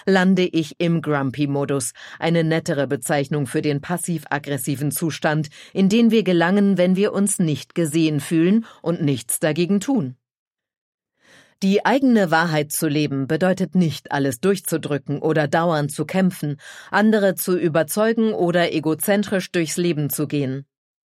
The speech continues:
Es heißt, als Person sichtbar und greifbar zu werden, mit unseren Wünschen und Träumen, mit dem, was wir mögen, lieben und uns erhoffen.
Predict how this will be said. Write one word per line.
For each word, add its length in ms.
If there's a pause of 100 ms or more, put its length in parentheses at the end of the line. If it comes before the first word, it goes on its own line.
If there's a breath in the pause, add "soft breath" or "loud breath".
(340 loud breath)
Es 220
heißt, 460
als 200
Person 580
sichtbar 580
und 200
greifbar 500
zu 260
werden, 360 (240 loud breath)
mit 200
unseren 540
Wünschen 380
und 200
Träumen, 500 (300 loud breath)
mit 240
dem, 260
was 220
wir 160
mögen, 600 (100)
lieben 420
und 260
uns 200
erhoffen. 640